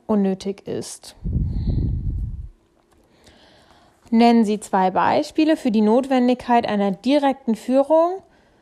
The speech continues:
beziehungsweise zwei Organisationssubstitute. Unpräf-,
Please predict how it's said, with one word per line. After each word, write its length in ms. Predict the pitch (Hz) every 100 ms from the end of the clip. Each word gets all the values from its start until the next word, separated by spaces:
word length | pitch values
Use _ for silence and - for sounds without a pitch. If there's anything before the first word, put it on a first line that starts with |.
| _ _ _ -
beziehungsweise 920 | - - 269 285 269 240 233 240 233
zwei 420 | - 214 220 226
Organisationssubstitute. 2500 | 214 208 220 220 214 214 214 226 226 220 - - - - 196 - - 190 - 185 180 185 175 165 175 - - - - - - - _ _ _ _ _ _ _ _ _ - - - - - - - - - - - - - - - _ _ _ _ _ _ _ _ -
Unpräf-, 560 | 277 277 262 - -